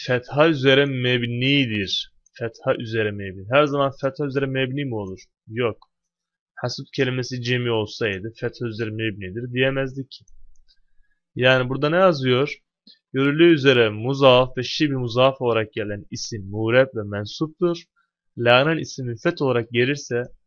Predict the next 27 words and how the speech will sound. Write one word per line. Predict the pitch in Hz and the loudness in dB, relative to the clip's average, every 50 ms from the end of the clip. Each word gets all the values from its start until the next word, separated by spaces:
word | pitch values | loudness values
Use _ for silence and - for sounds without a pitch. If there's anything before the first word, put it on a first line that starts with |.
| _ _ _ | _ _ _
o | 151 170 - - _ _ | 0 0 0 0 _ _
ismin | 131 123 - - - 127 120 120 113 104 101 98 101 | -8 -8 -8 -10 -8 -6 -6 -6 -6 -6 -10 -8 0
nasb | 113 139 143 143 - - - | 2 2 2 2 -2 -2 0
alameti | 127 131 131 127 123 123 120 - - 113 | 2 4 4 4 2 0 -4 -8 -10 -8
üzere | 107 107 117 110 107 | -4 -2 0 0 0
mebnidir. | 104 104 101 101 98 95 98 95 90 87 90 - - _ | -2 -4 -6 -6 -6 -8 -10 -10 -10 -12 -14 -16 -8 _
Burası | 120 120 131 127 - | -2 -2 -2 -2 -6
çok | - 147 - - | -10 -10 -8 -6
önemli | 131 123 123 123 127 127 117 | -4 -4 -2 -2 -4 -4 -4
bir | 110 104 98 | -4 -4 -4
yer, | 95 92 92 95 | -4 -6 -6 -8
şu | - - 113 | -10 -8 -6
yazı. | 107 104 95 92 101 120 147 - _ _ _ _ _ _ - _ _ _ _ _ _ _ _ _ | -6 -6 -6 -6 -8 -8 -8 -10 _ _ _ _ _ _ -20 _ _ _ _ _ _ _ _ _
O | 135 131 127 | 2 2 2
ismin | 139 135 - - 139 147 147 143 127 113 | 2 0 -4 -6 -6 -6 -6 -6 -4 2
nasb | 117 131 135 - - - | 2 2 2 2 -2 -2
alameti | - 123 120 117 113 113 113 110 - 120 | -2 0 2 0 0 0 -4 -8 -8 -12
üzere | 113 107 117 117 123 120 | -6 -4 -2 -2 -2 -2
mebni | 117 110 113 110 104 107 110 113 | -2 -2 -4 -4 -4 -6 -6 -4
oluşu. | 107 104 98 101 - - - - _ _ _ _ _ _ _ _ _ _ _ _ _ _ _ | -4 -6 -6 -8 -14 -18 -20 -20 _ _ _ _ _ _ _ _ _ _ _ _ _ _ _
Kelime | - - 143 143 147 151 147 | -6 -2 0 2 2 2 2
müfretse | 143 135 127 - 156 151 147 151 - 127 127 135 151 170 165 _ _ _ _ _ _ _ _ _ _ _ _ _ _ _ _ _ _ _ _ | -2 -4 -2 0 2 2 2 0 0 2 2 2 0 -2 -10 _ _ _ _ _ _ _ _ _ _ _ _ _ _ _ _ _ _ _ _
nasb | 127 127 127 - - | 0 0 0 2 2
alameti | 139 131 131 127 127 131 120 - - 139 | 4 4 6 4 2 0 -4 -6 -6 -4
ne? | 139 151 160 | -2 -2 -4
Fetha | 151 - - 147 143 143 - 170 160 | -4 -4 -2 -2 -2 0 0 -2 0
zaten. | 131 131 113 104 98 - 95 98 | 4 4 2 2 2 -4 -12 -16